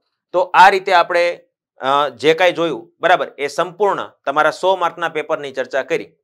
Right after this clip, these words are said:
બરાબર. આવી જ રીતે કોઈ પણ સ્પર્ધાત્મક પરીક્ષાને લગતી માહિતી મેળવવી હોય તો તમે અમારો સંપર્ક Instagram દ્વારા, YouTube દ્વારા, Facebook દ્વારા, Telegram દ્વારા કરી શકો છો, અને તમને સંપૂર્ણ માહિતી આપવામાં આવશે, બરાબર.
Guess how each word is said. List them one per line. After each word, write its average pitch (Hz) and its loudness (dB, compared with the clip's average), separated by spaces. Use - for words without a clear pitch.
બરાબર. 156 0
આવી 170 0
જ 175 -10
રીતે 165 -6
કોઈ 165 -2
પણ 196 -6
સ્પર્ધાત્મક 160 -2
પરીક્ષાને 151 -8
લગતી 147 -6
માહિતી 139 -8
મેળવવી 156 -4
હોય 110 -10
તો 180 -6
તમે 160 -8
અમારો 147 -2
સંપર્ક 156 -6
Instagram 151 -2
દ્વારા, 147 0
YouTube 139 -8
દ્વારા, 143 0
Facebook 143 -8
દ્વારા, 139 0
Telegram 143 -6
દ્વારા 131 -2
કરી 156 -6
શકો 131 -8
છો, 120 -12
અને 120 -10
તમને 131 -12
સંપૂર્ણ 147 -10
માહિતી 123 -10
આપવામાં 107 -6
આવશે, 127 -4
બરાબર. 147 -2